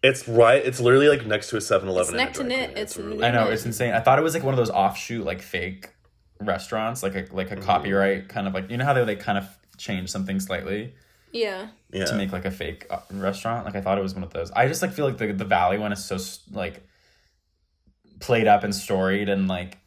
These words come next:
Speaker 3: kind of romantic
Speaker 2: No, but the one
Speaker 3: because
Speaker 2: in,
Speaker 3: of the first time
Speaker 2: um,
Speaker 3: we went.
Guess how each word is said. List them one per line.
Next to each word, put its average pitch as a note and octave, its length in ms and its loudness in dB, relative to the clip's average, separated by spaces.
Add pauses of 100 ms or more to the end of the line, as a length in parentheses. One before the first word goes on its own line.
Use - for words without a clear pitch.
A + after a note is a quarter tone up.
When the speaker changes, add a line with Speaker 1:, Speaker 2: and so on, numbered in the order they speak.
(160)
Speaker 3:
kind G#2 180 -6
of G2+ 100 -8
romantic F#2+ 840 -4 (280)
Speaker 2:
No, B3+ 220 0
but A#3 180 0
the A#3 120 2
one A3+ 200 0
Speaker 3:
because B3+ 140 0
Speaker 2:
in, C4+ 100 -2
Speaker 3:
of B3 60 0
the A3+ 120 0
first - 120 -4
time - 160 -6
Speaker 2:
um, F2 60 -10
Speaker 3:
we E2+ 60 -10
went. E2+ 240 -10